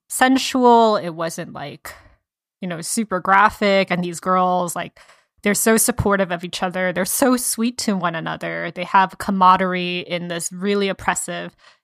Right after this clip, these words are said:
environment. And it just goes to show that you can find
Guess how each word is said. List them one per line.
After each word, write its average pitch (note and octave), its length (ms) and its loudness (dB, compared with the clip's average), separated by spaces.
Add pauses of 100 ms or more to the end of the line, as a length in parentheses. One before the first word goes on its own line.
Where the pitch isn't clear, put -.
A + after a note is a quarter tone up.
(100)
environment. G#3 1000 2 (220)
And F#3 420 0
it G#3 120 -4
just A#3+ 180 -4
goes G#3 180 0
to G3+ 80 -4
show F#3+ 320 0
that F3+ 160 0
you G3+ 140 -4
can A#3+ 380 2
find F3 400 0